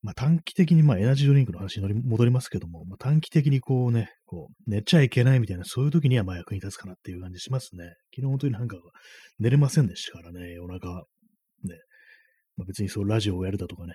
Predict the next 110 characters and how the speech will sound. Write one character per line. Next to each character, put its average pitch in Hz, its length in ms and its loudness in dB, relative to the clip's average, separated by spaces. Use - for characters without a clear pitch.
Twitter - 360 -6
を 101 60 0
や 104 80 0
る 110 80 -2
と - 80 -4
い 92 40 0
う 90 40 -4
わ 101 100 -4
け 101 80 -6
で 95 40 -6
も 92 80 -6
な 110 100 -4
か 110 60 -2
っ 104 40 -8
た 87 100 -12
ん 85 80 -14
で 85 80 -18
す - 100 -20
け - 80 -18
ど 87 80 -14
も、 87 80 -16
ひ - 80 -20
た 110 100 -4
す - 100 -6
ら、 104 100 -4
ま 101 100 -4
あ、 87 40 -12
起 - 60 -16
き - 20 -20
て - 80 -6
る - 140 -16
っ - 40 -20
て - 80 -16
い - 80 -16
う、 - 80 -18
そ - 140 -14
ん 110 40 -6
な 104 40 -4
感 101 120 -6
じ 98 80 -8
に 101 60 -4
な 104 60 -4
っ 104 40 -6
ち - 80 -16
ゃ - 20 -16
っ - 20 -20
て - 80 -20
ま 85 80 -20
す - 80 -18
か - 80 -18
ら 82 140 -18
ね。 85 260 -16
ど 123 140 -4
う 156 60 0
し - 40 -4
て 185 80 4
も 127 80 2
寝 104 180 2
ら 123 120 2
れ 123 80 2
な 123 140 2
い、 123 80 -4
寝 110 80 0
た 127 140 0
く 135 80 -2
な 135 100 4
い、 117 80 0
寝 113 80 -2
ち 156 100 2
ゃ - 20 4
い 110 60 2
け 117 80 0
な 117 80 2
い 120 40 2
っ - 20 -2
て - 140 -8
い - 20 -4
う、 - 20 -14
そ - 120 -4
う - 20 2
い - 20 2
う - 20 2
時 165 200 0
に 127 80 2
は、 95 80 0
ま 95 140 -4
あ、 87 80 -8
エ - 20 -10
ナ 87 100 -12
ジ 90 120 -10
ー - 20 -10
ド 95 60 -6
リ 98 40 -2
ン 98 40 -8
ク - 100 -18
使 - 180 -10
い 95 60 -6
よ 95 100 -6
う - 20 -6
か 101 120 -10
な 110 80 -6
と - 160 -18
思 92 100 -14
う 87 40 -12
ん - 20 -16
で 87 80 -20
す - 80 -18
け - 80 -18
ど 85 60 -16
も、 80 140 -20